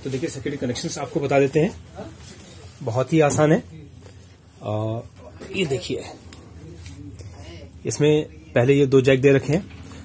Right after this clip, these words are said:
तो इस पर तो जो ये आईसी के बराबर वाला jack है, देखिए सही से देख लीजिए, तो यहाँ पर हमारा जो display का jack है यहाँ पर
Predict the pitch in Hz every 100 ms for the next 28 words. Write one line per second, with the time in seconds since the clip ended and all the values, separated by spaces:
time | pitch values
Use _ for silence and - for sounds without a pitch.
0 | - - 135 127 120 - 147 180 175 170
1 | 151 139 135 113 110 - 151 127 139 156
2 | 151 160 180 240 - - - - - -
3 | - - - - 117 139 131 123 123 120
4 | 127 240 - - - - - - 135 117
5 | 117 147 131 156 - - - - 117 131
6 | 131 143 - - - - 160 131 - 135
7 | 127 147 151 131 135 160 220 - 127 113
8 | 110